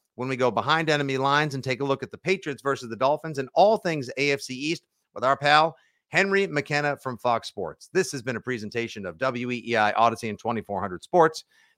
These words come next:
Thank you, Justin Turpin. Good job as always, Hart. Give him a follow at Jumbo Hart. I'm at Fitzy G F Y. Rate, review, subscribe, and share.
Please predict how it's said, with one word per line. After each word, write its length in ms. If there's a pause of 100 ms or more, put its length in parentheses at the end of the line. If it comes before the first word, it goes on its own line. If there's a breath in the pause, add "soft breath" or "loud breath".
Thank 200
you, 80
Justin 360
Turpin. 380
Good 180
job 300
as 100
always, 280
Hart. 280
Give 100
him 60
a 60
follow 420
at 200
Jumbo 360
Hart. 260 (240)
I'm 160
at 140
Fitzy 260
G 160
F 140
Y. 340
Rate, 280
review, 280
subscribe, 540
and 120
share. 380